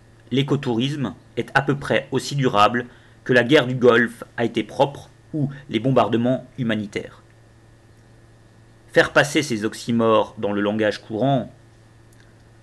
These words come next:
George Orwell l'imaginait, l'écotourisme l'a fait.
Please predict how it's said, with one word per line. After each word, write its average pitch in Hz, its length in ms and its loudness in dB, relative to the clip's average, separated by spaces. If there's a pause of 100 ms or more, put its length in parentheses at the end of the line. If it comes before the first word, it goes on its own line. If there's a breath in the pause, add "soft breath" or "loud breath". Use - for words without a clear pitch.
(120)
George 107 280 -2
Orwell 120 500 2 (100)
l'imaginait, 110 680 -4 (640)
l'écotourisme 107 840 -6 (300)
l'a 95 160 -4
fait. - 280 -8